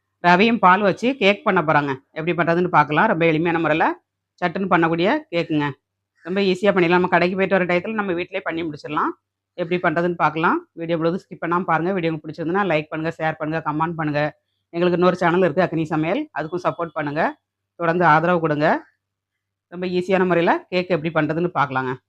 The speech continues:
வீடியோக்குள்ள வாங்க. கேக் பண்றதுக்கு ஒரு மிக்ஸி ஜார் எடுத்திருக்கேன். இதுல வந்து ஒரு பவுல் ரவை ஆட் பண்ணியிருக்கேன். அதே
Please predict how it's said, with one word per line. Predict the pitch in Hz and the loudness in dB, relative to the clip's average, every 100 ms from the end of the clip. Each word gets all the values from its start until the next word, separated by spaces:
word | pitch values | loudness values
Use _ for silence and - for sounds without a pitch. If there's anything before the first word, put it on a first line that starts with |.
| 160 | -4
வீடியோக்குள்ள | 160 156 139 | -4 -2 -2
வாங்க. | 131 143 226 330 _ _ _ _ _ _ _ _ _ 190 | -2 0 -2 -4 _ _ _ _ _ _ _ _ _ 4
கேக் | 185 185 | 4 4
பண்றதுக்கு | 185 165 160 156 | 2 4 4 6
ஒரு | 185 170 | 6 6
மிக்ஸி | 156 - 175 170 | 4 2 2 4
ஜார் | 156 151 | 4 4
எடுத்திருக்கேன். | 135 139 131 156 262 320 - _ _ _ - | 4 0 2 4 2 0 -10 _ _ _ -2
இதுல | 160 | 2
வந்து | 165 180 | 4 4
ஒரு | 156 143 | 4 6
பவுல் | 147 156 254 - - | 6 6 4 0 -4
ரவை | 139 143 | 2 4
ஆட் | 143 135 | 2 2
பண்ணியிருக்கேன். | 131 120 120 143 294 - - _ _ _ _ _ _ _ _ 151 | 0 0 0 0 0 -2 -16 _ _ _ _ _ _ _ _ -2
அதே | 160 | 2